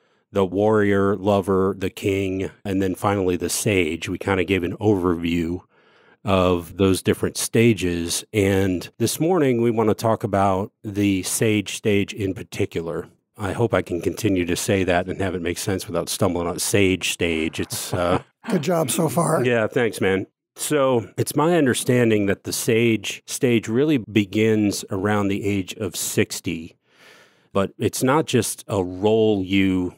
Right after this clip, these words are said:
Speaker 1: step into, like, you know, when you become a father, you're in the role of dad, right? It's more gradual than that, I would imagine. And what are some of the indicators that you're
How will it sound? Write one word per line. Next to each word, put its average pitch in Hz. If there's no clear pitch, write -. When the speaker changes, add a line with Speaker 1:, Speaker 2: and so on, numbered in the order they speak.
Speaker 1:
step -
into, 98
like, 90
you 98
know, 92
when 90
you 95
become 101
a 95
father, 98
you're 92
in 95
the 92
role 92
of 85
dad, 85
right? 92
It's -
more 92
gradual 113
than 120
that, 123
I 120
would 117
imagine. 120
And 101
what 139
are 156
some 120
of 98
the 90
indicators 98
that 95
you're 95